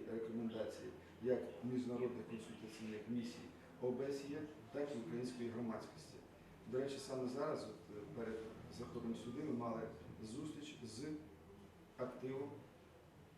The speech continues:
активом, е, Одеської області. Під час цієї зустрічі ми говорили багато нагальних питань,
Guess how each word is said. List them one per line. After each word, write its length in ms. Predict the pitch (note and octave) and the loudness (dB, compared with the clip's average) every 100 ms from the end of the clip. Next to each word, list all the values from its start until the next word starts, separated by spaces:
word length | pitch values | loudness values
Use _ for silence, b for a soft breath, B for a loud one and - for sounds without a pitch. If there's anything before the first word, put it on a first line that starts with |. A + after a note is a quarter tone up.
| - - - - - | -16 -14 -16 -12 -6
активом, 680 | C3 C3 C#3 C#3+ C3 A#2 | -6 0 4 4 4 0
е, 880 | A2+ - - A2+ A#2+ A#2 A2+ - A#2 | 0 -2 -4 -4 -4 -4 -6 -6 -2
Одеської 460 | A2+ C3 C3+ C3 A2+ | 2 2 2 0 0
області. 460 | A2 - - - - B B B | 0 0 -2 -6 -10 B B B
Під 120 | A#2+ - | -6 2
час 360 | C3 B2+ - - - | 2 2 -2 -12 -6
цієї 180 | B2 A2+ | -2 0
зустрічі 340 | A2 E3+ - A#2 | 0 -4 -2 2
ми 140 | A#2 A2 | 2 2
говорили 260 | B2+ A#2 A2 | 2 2 2
багато 340 | A#2 A#2 A2 G#2+ | 0 0 0 -2
нагальних 260 | A2 G#2 G#2 | -2 -2 -4
питань, 400 | - G#2 C3+ D#3+ | -8 -6 -4 -4